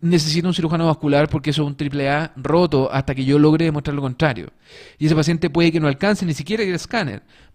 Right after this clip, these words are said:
va a pabellón. Si tiene otra cosa después, bueno, ok, está bien,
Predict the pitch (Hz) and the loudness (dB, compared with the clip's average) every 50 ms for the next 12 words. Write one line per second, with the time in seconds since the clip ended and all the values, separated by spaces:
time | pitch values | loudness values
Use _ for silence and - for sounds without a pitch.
0 | 127 135 143 147 139 151 135 127 135 156 190 190 131 98 - - _ _ - - | -2 0 0 2 2 0 -2 -2 -2 -2 0 0 -2 -2 -6 -14 _ _ -6 -4
1 | 135 123 151 170 180 165 170 135 156 170 170 - 190 170 165 - - 156 165 170 | -2 0 0 0 0 -2 -2 -2 0 -2 -2 -2 -4 -6 -6 -4 -2 0 0 0
2 | 170 - - _ - - 247 - 151 160 180 185 180 165 143 135 117 123 147 - | -2 -6 -16 _ 4 4 4 6 4 0 0 -4 -4 -4 -4 -4 -4 -4 -8 -12
3 | _ - _ _ _ _ _ - 120 123 143 151 123 110 107 - | _ -20 _ _ _ _ _ -4 -2 0 2 2 0 -2 -4 -12